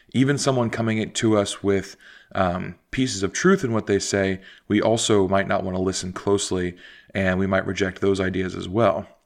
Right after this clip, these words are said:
And once again, this is not new ideas like a new gospel or something that totally uproots all of Christianity or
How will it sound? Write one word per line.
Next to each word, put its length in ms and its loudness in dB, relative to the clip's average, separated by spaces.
And 140 2
once 180 4
again, 260 4
this 180 0
is 140 -2
not 320 4
new 160 2
ideas 480 0
like 160 0
a 60 -4
new 200 0
gospel 720 0
or 260 0
something 460 -2
that 260 -4
totally 380 2
uproots 580 -2
all 180 2
of 120 -2
Christianity 760 2
or 400 0